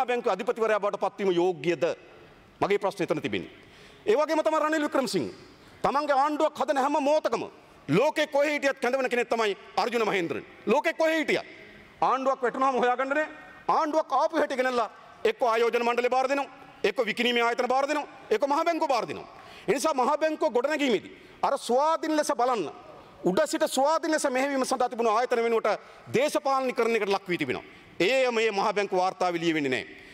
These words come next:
ඒ නිසා මේ මහ බැංකුව ඇති වී තිබෙන දේශපාලනක-, දේශපාලනකරණය මුදවා ගන්නේ නැතුව මට මතකයි නාල ගොඩේව මහත්මයා, ඔබතුමා, මන්ත්‍රීතුමා, රාජ්‍ය ඇමතුමා, ඔබතුමාටත් මතක ඇති. කොටස් වෙළඳපොලේ ඔබතුමා ඉන්න කාලේ ඒ පරීක්ෂණය දියත් වෙමින් තිබුණා. මා කියන්නේ පරීක්ෂණ අවසන් කරන්න කියලා.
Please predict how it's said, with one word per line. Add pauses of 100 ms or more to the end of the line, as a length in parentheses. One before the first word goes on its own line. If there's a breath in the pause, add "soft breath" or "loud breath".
(220 loud breath)
ඒ
නිසා
මේ
මහ (100)
බැංකුව
ඇති
වී
තිබෙන
දේශපාලනක-, (240 loud breath)
දේශපාලනකරණය
මුදවා
ගන්නේ
නැතුව (420)
මට
මතකයි
නාල
ගොඩේව
මහත්මයා, (380)
ඔබතුමා, (220)
මන්ත්‍රීතුමා, (420)
රාජ්‍ය
ඇමතුමා,
ඔබතුමාටත්
මතක
ඇති. (440)
කොටස්
වෙළඳපොලේ (320)
ඔබතුමා
ඉන්න
කාලේ (240)
ඒ
පරීක්ෂණය
දියත්
වෙමින්
තිබුණා. (320)
මා
කියන්නේ
පරීක්ෂණ
අවසන්
කරන්න
කියලා.